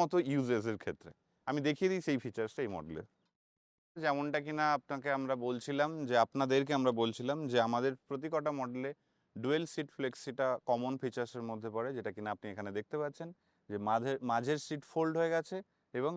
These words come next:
as well as পেছনের সিট ফোল্ড করা আছে। তো এইটা করে আমাদের মডেলকে ইউনিক। এরপরে চলে আসুন আমাদের কমন ফিচার্সের মধ্যে আমাদের প্রতি কটা মডেলে, আহ, রুফ মানে মেটাল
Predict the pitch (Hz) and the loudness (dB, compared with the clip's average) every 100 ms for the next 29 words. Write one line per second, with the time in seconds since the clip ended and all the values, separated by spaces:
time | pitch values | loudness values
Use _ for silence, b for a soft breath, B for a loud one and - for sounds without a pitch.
0 | 143 117 120 120 170 - - 107 113 117 | 2 2 0 -2 -6 -8 -10 -8 -6 -8
1 | - 135 175 _ _ 107 95 - 85 85 | -6 -8 -8 _ _ -2 -2 0 2 2
2 | 85 95 - _ _ _ 131 113 135 135 | -2 -10 -20 _ _ _ -6 -4 -2 -2
3 | 151 143 143 170 117 110 113 170 - _ | 0 2 2 0 0 -2 -4 -8 -10 _
4 | 107 101 107 110 156 208 _ _ - 151 | -4 -2 -2 -4 -8 -10 _ _ -4 -2
5 | 147 95 - _ _ _ _ _ _ - | -2 -4 -8 _ _ _ _ _ _ -4
6 | 131 143 151 151 151 151 151 160 147 135 | -2 4 4 4 4 4 4 0 2 4
7 | 139 139 135 143 147 147 143 139 147 143 | 4 4 2 2 -2 -2 -2 -2 -4 -4
8 | 135 135 127 131 147 147 156 147 147 139 | -2 -2 -2 -4 -4 -4 -4 -2 -2 -2
9 | 135 143 143 - _ _ - 107 107 104 | -2 -2 -2 -6 _ _ -6 0 2 2
10 | 98 80 113 135 180 - - _ 101 101 | 0 -2 0 2 2 0 -12 _ -10 -6
11 | 107 117 147 | -4 -2 -2